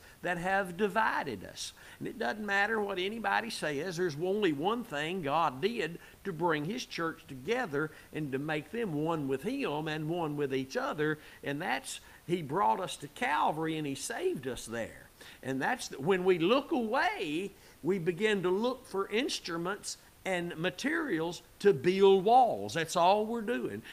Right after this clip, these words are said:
When we look away from Calvary, we're looking for instruments and materials to begi-, to begin to build walls that divide,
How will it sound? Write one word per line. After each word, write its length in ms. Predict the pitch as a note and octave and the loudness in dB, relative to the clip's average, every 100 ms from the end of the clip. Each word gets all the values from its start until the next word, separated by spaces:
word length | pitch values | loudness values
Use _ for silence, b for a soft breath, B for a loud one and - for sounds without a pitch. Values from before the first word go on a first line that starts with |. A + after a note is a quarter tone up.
| B | B
When 180 | E3 E3+ | 2 6
we 140 | F3 | 6
look 280 | E3 B3 - | 8 6 6
away 340 | C#3 B3 B3 | -4 0 0
from 280 | - - G3 | 0 -4 -4
Calvary, 720 | - - G4 F#3 B2+ C3+ C#3+ E3 B | -4 -4 0 -2 0 0 0 -2 B
we're 220 | D#3+ F#3 | 4 6
looking 400 | F#3+ A#3+ A#3+ G#3 | 6 2 0 -4
for 220 | F3+ E3 - | -2 -6 -4
instruments 880 | A3+ D4 - - C4+ C4+ C#4+ - - | -2 -2 -4 -6 -2 -2 -2 -8 -10
and 220 | - F#3 F3+ | -6 -4 -4
materials 800 | F#3+ - C#4+ A#3 C#3 D3 F3 - B B | -6 -2 0 0 0 0 -2 -4 B B
to 100 | - | -6
begi-, 460 | D#3+ F3 D3+ F3 A3+ - | 0 2 0 -4 -8 -6
to 120 | C3 F#3 | 0 0
begin 440 | F3 F#3 A3+ A3+ | 0 0 0 0
to 80 | E3 | -2
build 560 | B2 A2+ G#3+ A3 A3+ | -4 -2 0 2 0
walls 600 | F3+ D#3 A3 A3+ B3 A#3+ F3+ | -2 0 2 4 2 -2 -2
that 240 | A3+ F3 | -2 -2
divide, 880 | G3 E3+ - G#3+ B2+ F#2+ F#2+ F#2+ G#2+ | -4 -2 -2 0 -2 -2 -6 -6 -6